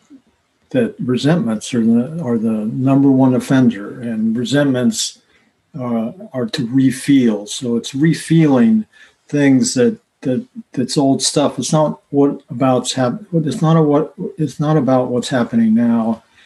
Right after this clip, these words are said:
It's related to stuff that's happened in the past that gets,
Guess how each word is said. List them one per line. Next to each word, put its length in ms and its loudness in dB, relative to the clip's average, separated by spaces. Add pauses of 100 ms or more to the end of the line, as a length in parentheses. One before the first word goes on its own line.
(200)
It's 420 -4
related 640 2
to 520 2 (540)
stuff 340 -4
that's 200 -4
happened 340 2
in 140 4
the 80 0
past 560 -4
that 120 -6
gets, 480 -8